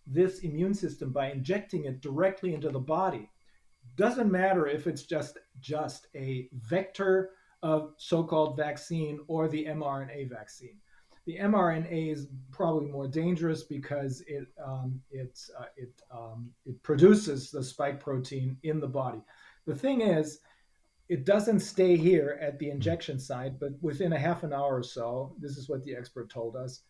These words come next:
Speaker 1: experts told us, uh, within a half an hour or so, it goes and spreads through the entire body. It makes, it sterilizes women,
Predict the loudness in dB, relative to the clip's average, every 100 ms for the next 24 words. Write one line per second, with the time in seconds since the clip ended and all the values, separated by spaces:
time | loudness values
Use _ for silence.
0 | _ _ -12 -8 -8 -8 -4 -4 -2 -6
1 | -8 -8 -4 -4 -4 -4 -4 -6 -6 -6
2 | -6 -6 -6 0 2 2 0 -8 -8 -6
3 | -4 -4 -4 -14 _ -2 0 0 -2 -4
4 | -6 -6 -12 -16 -20 -14 -12 -8 -6 -6
5 | -6 -16 -16 -16 -6 0 2 2 2 0
6 | -4 -2 2 4 4 2